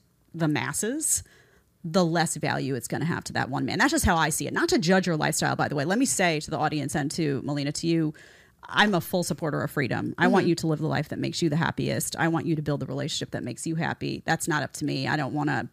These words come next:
Speaker 1: but I'm, I'm coming at, I just wanna share with you why I think it, it could potentially be an issue if this were something that people did at large. And also just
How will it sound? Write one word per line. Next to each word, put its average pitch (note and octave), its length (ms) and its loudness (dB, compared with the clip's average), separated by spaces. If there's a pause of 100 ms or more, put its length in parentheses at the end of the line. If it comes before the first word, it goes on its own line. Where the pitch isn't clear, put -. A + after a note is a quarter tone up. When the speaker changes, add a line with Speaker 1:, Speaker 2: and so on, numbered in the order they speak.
(120)
Speaker 1:
but E3 240 2
I'm, F3 220 4
I'm G3 160 0
coming G#3 240 0
at, F3 120 4
I E3 60 2
just F#3+ 160 -2
wanna G3+ 140 0
share E3+ 280 0
with D#3 140 0
you D#3+ 300 2 (560)
why F3 400 4
I E3+ 80 4
think E3 240 -2
it, - 80 -8 (180)
it E3 140 -4
could E3 160 0
potentially D#3 480 0
be D#3+ 180 2
an D3+ 80 2
issue D#3 400 0
if C#3+ 140 -4
this - 260 -2
were E3 100 -4
something D3+ 420 -4
that - 240 -10
people D#3+ 260 -6
did D3+ 120 0
at C#3 200 -2
large. D#3 480 -2 (500)
And F3 160 6
also D#3 760 0 (480)
just - 360 0